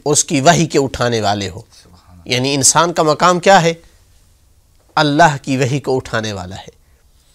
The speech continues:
Speaker 1: अल्लाह की गुफ्तगू का मरकज़ और महवर है, चूँकि अम्र और नही यानी अल्लाह की गुफ्तगू कलाम, उसका मरकज़ कौन है?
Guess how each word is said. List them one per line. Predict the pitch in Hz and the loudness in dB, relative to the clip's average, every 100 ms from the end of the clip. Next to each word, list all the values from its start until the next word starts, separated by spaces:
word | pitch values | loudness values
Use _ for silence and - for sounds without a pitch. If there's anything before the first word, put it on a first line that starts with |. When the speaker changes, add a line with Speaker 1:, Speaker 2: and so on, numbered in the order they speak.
| - - _ _ - | -20 -20 _ _ 2
Speaker 1:
अल्लाह | 208 226 262 254 247 | 4 6 4 6 2
की | 247 240 214 | 2 0 2
गुफ्तगू | 202 - 196 202 233 | 0 2 4 4 4
का | 233 | 6
मरकज़ | 202 226 240 220 | 6 6 6 4
और | 185 170 | 4 4
महवर | 185 160 131 | 4 4 4
है, | 95 - _ _ _ _ _ _ _ _ _ - | 2 -10 _ _ _ _ _ _ _ _ _ -2
चूँकि | 139 185 | 0 2
अम्र | 180 220 233 | 4 6 6
और | 226 | 6
नही | 226 226 208 | 6 4 2
यानी | 190 | 4
अल्लाह | 190 208 196 | 4 6 4
की | - | 2
गुफ्तगू | 151 165 170 151 147 | -4 -2 -2 -2 0
कलाम, | - 147 151 127 - _ _ _ _ _ _ _ _ _ _ - | 2 4 4 2 -4 _ _ _ _ _ _ _ _ _ _ -6
उसका | 190 - | -2 2
मरकज़ | 185 208 202 208 | 4 4 4 4
कौन | 247 220 196 | 4 4 4
है? | 185 185 | 2 0